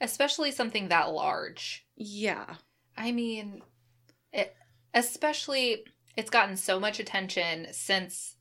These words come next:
Speaker 1: nineteen fifty-eight. There are people actively pursuing it. They're not just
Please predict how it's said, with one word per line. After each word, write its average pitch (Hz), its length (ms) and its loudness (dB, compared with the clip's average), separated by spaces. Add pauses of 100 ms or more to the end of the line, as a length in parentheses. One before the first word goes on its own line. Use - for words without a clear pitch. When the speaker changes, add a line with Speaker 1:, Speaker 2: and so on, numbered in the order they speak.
(120)
Speaker 1:
nineteen 180 580 -4
fifty-eight. 180 760 0 (880)
There 214 140 4
are 208 60 2
people 226 560 -2
actively 190 800 4
pursuing 170 800 -2
it. - 300 -6
They're 214 120 6
not 220 340 2
just 196 460 2